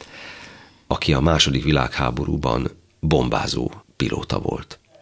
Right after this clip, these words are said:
Egy gyónás keretében elmesélte, hogy, hát, kényszerítették a németek, hogy a hitleri oldalon bombázza Magyarországot, tehát a sajátjait. A mellette álló fiatal fiú megtagadta a parancsot, ott helyben fejbelőtte a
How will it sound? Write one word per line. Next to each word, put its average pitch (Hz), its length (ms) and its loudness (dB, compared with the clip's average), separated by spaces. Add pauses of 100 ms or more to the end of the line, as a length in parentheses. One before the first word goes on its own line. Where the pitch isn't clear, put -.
(360)
Egy - 160 0
gyónás 67 440 4
keretében 76 720 0
elmesélte, 85 680 2
hogy, 73 540 -2
hát, - 180 -6
kényszerítették - 880 0
a 69 40 0
németek, 64 600 -2
hogy - 380 -4 (160)
a - 140 -8
hitleri - 440 0
oldalon - 540 -2 (300)
bombázza 67 600 2
Magyarországot, 67 840 0
tehát - 200 -8
a - 40 -4
sajátjait. - 840 -6 (720)
A - 80 2
mellette 87 440 4
álló 67 400 0 (360)
fiatal 71 460 0
fiú - 240 -2
megtagadta 95 540 2
a 80 60 0
parancsot, 71 600 -2
ott - 220 -4
helyben - 580 -4
fejbelőtte 60 760 -4
a - 300 -6